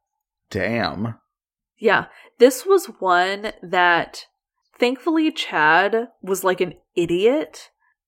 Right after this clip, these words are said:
Speaker 2: and he was so obvious. But maybe if, what if it was someone who wasn't this obvious? This could have easily just been passed on as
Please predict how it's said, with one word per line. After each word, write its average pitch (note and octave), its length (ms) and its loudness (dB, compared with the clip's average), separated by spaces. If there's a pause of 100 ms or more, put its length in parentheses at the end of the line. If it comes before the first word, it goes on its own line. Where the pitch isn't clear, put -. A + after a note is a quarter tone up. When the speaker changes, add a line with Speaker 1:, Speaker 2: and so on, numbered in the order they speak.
(100)
Speaker 2:
and G#3+ 120 4
he A3+ 160 0
was G#3+ 180 0
so G3 440 2
obvious. G3 840 -2 (640)
But A3+ 180 6
maybe D#4 280 2
if, F#4+ 200 2
what B3 260 2
if C#4+ 120 0
it D#4+ 100 0
was C4 140 -2
someone A3 480 -2
who G#3 160 -6
wasn't F#3+ 420 -2
this - 180 -4
obvious? - 720 -4
This G#3+ 220 2
could - 140 0
have C4+ 140 -2 (160)
easily G#3 640 0
just E3+ 320 -6
been D#3+ 400 -4 (480)
passed E3 380 0
on D3+ 340 -2 (160)
as D#3 540 -2